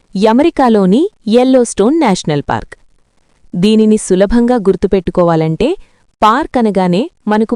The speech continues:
పచ్చదనం గుర్తువస్తుంది, అంటే గ్రీన్లాండ్ గుర్తురావాలి. అప్పుడు ప్రపంచంలోనే అతిపెద్ద నేషనల్ పార్క్ గ్రీన్లాండ్లో ఉంది అని గుర్తుకురావాలి. తర్వాత పార్క్లో కూర్చోవడానికి స్టోన్స్తో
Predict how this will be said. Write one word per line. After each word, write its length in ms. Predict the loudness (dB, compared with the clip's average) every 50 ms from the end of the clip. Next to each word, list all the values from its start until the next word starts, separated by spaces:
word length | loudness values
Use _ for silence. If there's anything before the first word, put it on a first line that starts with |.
| -4 -2
పచ్చదనం 520 | -2 -2 -2 -4 -4 -2 -2 -2 -2 -2 0 0
గుర్తువస్తుంది, 640 | -2 0 0 0 0 0 -2 -4 -8 -8 -8 -8 -10 -12 _ _ _ _ _ _ _ -4
అంటే 280 | -4 -2 -2 -2 -2 -2 -4 -8 _ _ _ _ -6 -2 0
గ్రీన్లాండ్ 500 | 2 2 2 2 2 2 0 0 0 0
గుర్తురావాలి. 560 | -2 -2 -2 -2 -2 0 0 -2 -2 -4 -6 -10 _ _ _ _ _ _ _ _ _ _ -4 -4
అప్పుడు 240 | -2 0 0 0 0 0 -4 -8 -18 _ _ -10 -4
ప్రపంచంలోనే 760 | -4 -2 -2 0 -2 -2 0 -2 -2 0 0 0 2 2 0 0 -2 -4 -6
అతిపెద్ద 420 | -4 -4 -4 -2 -2 -4 -2 -2 -2 -2 0
నేషనల్ 400 | 0 -2 -4 -4 -4 -4 -4 -2 0
పార్క్ 240 | -2 -2 -2 -4 -10 -18 _ _ _ _ -4 -2
గ్రీన్లాండ్లో 600 | 0 0 0 2 2 0 0 0 0 0 0 0 0 -2
ఉంది 160 | -2 -2 -2 -2
అని 100 | -2 -2 -2 -4
గుర్తుకురావాలి. 600 | -4 -4 -4 -4 -2 -2 -2 -2 -4 -6 -8 -12 _ _ _ _ _ _ _ _ _ _ _ _ _ _ _ -2
తర్వాత 340 | -2 0 0 -2 -2 -2 -4 -6 -6 -10 _ _ _ _ _ _ -2
పార్క్లో 420 | 0 0 0 -2 -4 -6 -6 -6 -6 -4 -4
కూర్చోవడానికి 760 | -6 -6 -4 -2 -2 -2 0 0 -2 -2 -2 -4 -4 -6 -6 -6 -6 -8 _ -16
స్టోన్స్తో 520 | -8 -4 -2 -2 -2 -2 -4 -8 -6 -6